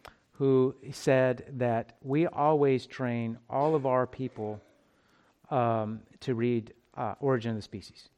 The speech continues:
And he said, "How can you expect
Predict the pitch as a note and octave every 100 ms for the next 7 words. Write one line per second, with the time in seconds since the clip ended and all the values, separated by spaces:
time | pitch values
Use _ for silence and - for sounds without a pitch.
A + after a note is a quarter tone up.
0 | _ _ _ _ _ _ _ _ _ _
1 | _ _ - _ _ C#3+ B2 B2 A#2+ A2+
2 | - _ _ _ _ C3+ D3+ C#3+ A#2 A2+
3 | G#2+ C3 F3 F3 D#3 D3 B2 - - C#3
4 | A2+ -